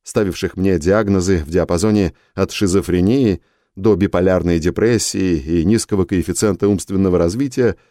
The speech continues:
вызванного бессистемным домашним образованием. Будучи ребенком, я абсолютно честно описывал все, что ощущал и переживал, и это, моя первая ошибка — превратилось в анализы крови, сканирование мозга,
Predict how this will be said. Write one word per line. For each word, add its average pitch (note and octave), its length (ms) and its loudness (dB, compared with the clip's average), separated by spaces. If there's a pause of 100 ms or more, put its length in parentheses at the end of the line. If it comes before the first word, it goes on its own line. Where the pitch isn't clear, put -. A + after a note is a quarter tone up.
вызванного F#2+ 640 2
бессистемным F2+ 840 0
домашним E2+ 480 -2
образованием. C#2+ 760 -6 (880)
Будучи C3+ 440 -2
ребенком, B2+ 680 0 (460)
я B2+ 160 2
абсолютно C#3 680 0
честно B2+ 480 0
описывал A#2+ 520 -2
все, C#3 300 0
что B2 220 -6
ощущал C3+ 640 -2
и C3 60 0
переживал, A2+ 640 0 (480)
и A2 100 -2
это, B2 460 -2 (500)
моя F2 260 0
первая F#2+ 380 0
ошибка — F2 580 -2 (500)
превратилось A#2 640 0
в F#2 140 0
анализы G2 480 2
крови, C3 580 -2
сканирование G#2 640 0
мозга, G#2+ 600 0